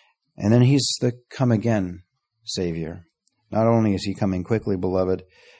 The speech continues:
but he's coming again. Maybe that is a cause for some anxious thought. Is it?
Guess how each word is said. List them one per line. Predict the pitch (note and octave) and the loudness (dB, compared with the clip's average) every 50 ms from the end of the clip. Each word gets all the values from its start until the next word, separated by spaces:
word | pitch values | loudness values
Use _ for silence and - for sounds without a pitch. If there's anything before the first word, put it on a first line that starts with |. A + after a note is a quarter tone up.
| _ _ _ - | _ _ _ -6
but | - F2+ D#2+ | -6 -6 -4
he's | E2+ F#2 F2 - | -4 -6 -8 -8
coming | - - G2+ F#2+ F#2+ F2+ F2+ | -6 -4 -4 -2 -2 -2 -4
again. | F2 E2+ F2+ F#2 F2+ F2 F2 E2 E2 E2+ - _ _ _ _ _ _ _ _ _ - _ _ - | -6 -6 -6 -4 -4 -4 -4 -4 -6 -10 -18 _ _ _ _ _ _ _ _ _ -20 _ _ -10
Maybe | - G2 A2+ B2 A#2+ C#3 | -4 0 0 2 4 2
that | C3+ B2 C2 C2 B2+ - _ _ _ _ _ _ _ | 2 4 2 0 0 -2 _ _ _ _ _ _ _
is | - G#2 G#2 G2+ G2 | -4 -2 -2 -2 -2
a | G2+ | -6
cause | - - - G#2 G#2+ G#2+ G#2+ G#2+ G2+ F#2+ - - - | -10 -6 -2 0 2 4 2 2 0 -4 -8 -10 -10
for | - F#2+ G2 G2 F#2+ F#2 F#2 F#2 F2+ F2+ F#2+ _ _ _ _ _ _ _ _ _ _ _ _ _ _ _ - | -8 -6 -4 -2 -2 0 -2 -2 -4 -8 -12 _ _ _ _ _ _ _ _ _ _ _ _ _ _ _ -12
some | - - - F#2 | -6 -4 -4 -2
anxious | - G#2 G#2+ G#2 - G#2+ G2 - - | -2 -2 -2 -2 -2 -6 -6 -6 -4
thought. | - F#2+ G2+ A#2+ B2+ - _ _ _ _ _ _ _ _ _ _ _ _ _ _ _ _ _ _ _ _ - | -2 -2 -2 -2 -4 -8 _ _ _ _ _ _ _ _ _ _ _ _ _ _ _ _ _ _ _ _ -8
Is | G2+ G2 A#2 | -8 -6 -6
it? | C3+ A2 - | -6 -8 -8